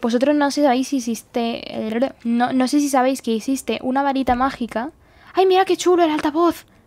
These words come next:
¡Qué gracioso! Pero como no necesito diez cerezas, cosa que no tengo.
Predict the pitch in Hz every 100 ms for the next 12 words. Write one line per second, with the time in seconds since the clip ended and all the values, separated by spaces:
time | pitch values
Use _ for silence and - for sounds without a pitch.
0 | _ _ _ - 339 311 330 339 285 226
1 | 220 233 226 247 254 233 302 247 220 -
2 | 202 196 202 - 240 320 262 208 202 202
3 | 202 208